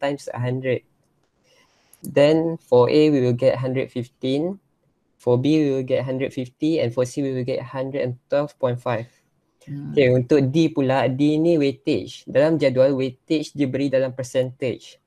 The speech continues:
Speaker 1: So,
Speaker 2: Hmm.
Speaker 1: total weightage mestilah seratus persen. So, D ni kita boleh kira dengan seratus, tolak lapan, tolak dua belas, tolak dua puluh and tolak dua puluh tujuh. Then we will get thirty-three.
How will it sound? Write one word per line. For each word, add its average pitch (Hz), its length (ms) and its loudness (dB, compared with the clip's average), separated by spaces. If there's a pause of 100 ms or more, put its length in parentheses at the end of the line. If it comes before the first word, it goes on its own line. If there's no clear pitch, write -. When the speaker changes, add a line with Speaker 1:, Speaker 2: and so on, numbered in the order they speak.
(140)
Speaker 1:
So, 165 240 -2
Speaker 2:
Hmm. 143 80 -2
Speaker 1:
total 139 320 2
weightage 139 400 -2
mestilah 135 320 -4
seratus 131 480 -6
persen. 123 480 -2 (320)
So, - 160 4
D 151 240 4
ni 151 160 0
kita 156 160 0
boleh 143 240 2
kira 143 320 2
dengan 131 480 0
seratus, 156 640 0
tolak 120 320 -2
lapan, 147 400 -4
tolak 127 240 -2
dua 127 160 0
belas, 147 320 -8
tolak 127 240 -2
dua 123 160 0
puluh 151 240 -2
and 127 160 0
tolak 127 240 -2
dua 123 80 -4
puluh 127 240 -6
tujuh. 123 400 -4
Then 131 240 2
we 131 80 0
will 127 160 -2
get 135 240 -4
thirty-three. 120 560 -8